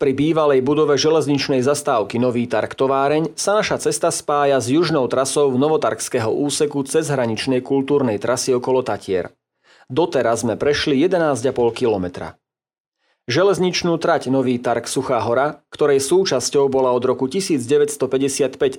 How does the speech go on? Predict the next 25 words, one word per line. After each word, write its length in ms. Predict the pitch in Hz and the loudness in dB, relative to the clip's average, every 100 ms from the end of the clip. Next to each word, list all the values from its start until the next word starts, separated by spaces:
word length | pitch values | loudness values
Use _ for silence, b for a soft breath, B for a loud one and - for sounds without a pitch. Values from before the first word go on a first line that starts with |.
| - | -6
spomínaná 560 | - 180 151 120 107 | -2 0 2 0 0
železničná 720 | 107 131 135 117 127 - 101 107 | 0 0 0 0 -2 -2 -4 -2
zastávka, 720 | 117 - 135 135 151 151 B B B | -4 0 0 0 0 -2 B B B
sprevádzkovali 800 | - - 185 175 170 - 156 151 | -10 -2 0 2 0 0 0 2
v 80 | 139 135 | 2 0
roku 160 | 131 | -2
tisíc 400 | 120 151 165 135 | -4 -2 -2 -2
deväťsto 400 | 113 123 120 - | 0 0 0 -2
štyri. 480 | 135 - 120 95 80 _ _ _ _ _ _ _ | -2 -2 -2 -4 -8 _ _ _ _ _ _ _
Pre 80 | 135 135 | 0 2
Nový 240 | 131 120 | 2 0
Targ 320 | 117 127 135 - | 0 0 0 -2
to 160 | 127 | 0
boli 240 | 127 120 117 | 2 0 0
dobré 320 | 120 117 113 | 0 0 0
časy. 480 | 135 123 123 - - b b | -2 -4 -4 -8 -12 b b
Mal 240 | 208 214 | 0 0
priame 320 | 196 160 151 131 | 2 2 2 0
spojenie 480 | - 131 113 101 | 0 0 2 0
s 80 | 92 | -4
Krakovom 640 | - 131 143 151 147 143 165 | -2 -2 0 0 0 -2 -4
i 80 | |
s 80 | 127 | -2
Viedňou. 640 | 123 117 92 92 82 80 - _ _ _ _ _ _ _ | 0 0 -2 -4 -4 -6 -10 _ _ _ _ _ _ _
Po 100 | - | 0